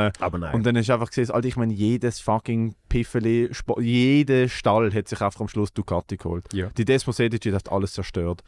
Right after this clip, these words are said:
Speaker 1: Das ist,
Speaker 2: Alles
Speaker 1: äh,
Speaker 2: zerstört.
Speaker 1: bei der Formel eins hat's früher auch noch verschiedene Reifen gegeben. Hast du können Pirelli oder Bridgestone?
Speaker 2: Ja.
Speaker 1: Das ist auch eine Katastrophe gesehen. Dann ist einfach so, ich weiss nicht mehr, weil eine Saison ist einfach so gesehen, alle, die Bridgestone haben, haben,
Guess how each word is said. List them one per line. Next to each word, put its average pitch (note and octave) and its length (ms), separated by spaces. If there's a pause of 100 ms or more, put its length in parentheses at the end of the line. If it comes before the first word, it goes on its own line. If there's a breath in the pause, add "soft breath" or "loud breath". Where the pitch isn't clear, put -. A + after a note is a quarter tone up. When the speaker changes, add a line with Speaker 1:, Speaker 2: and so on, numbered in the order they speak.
(120)
Speaker 1:
Das C3 140
ist, A#2+ 40
Speaker 2:
Alles G#2+ 280
Speaker 1:
äh, - 40
Speaker 2:
zerstört. F#2 360
Speaker 1:
bei F2 40
der C3+ 100
Formel C#3+ 220
eins D3+ 200
hat's B2+ 100
früher C#3+ 340
auch A#2+ 60
noch A#2+ 200
verschiedene A#2 540
Reifen A2 320
gegeben. F#2+ 240
Hast G2 120
du - 20
können A2+ 160
Pirelli A#2 420
oder G#2+ 220
Bridgestone? F#2 720
Speaker 2:
Ja. A2+ 260 (160)
Speaker 1:
Das A2 240
ist G2+ 140
auch G2+ 160
eine G2 80
Katastrophe G2 720
gesehen. E2+ 340
Dann A2 140
ist A2 100
einfach B2+ 160
so, D3 140 (200)
ich C3 200
weiss A#2+ 160
nicht C3 100
mehr, B2 80
weil A#2+ 300
eine A#2+ 180
Saison A#2+ 460
ist A2 120
einfach G#2 160
so A2 120
gesehen, G2+ 360 (720)
alle, D#3 200
die C#3+ 120
Bridgestone C3+ 640
haben, A2 280
haben, A2 180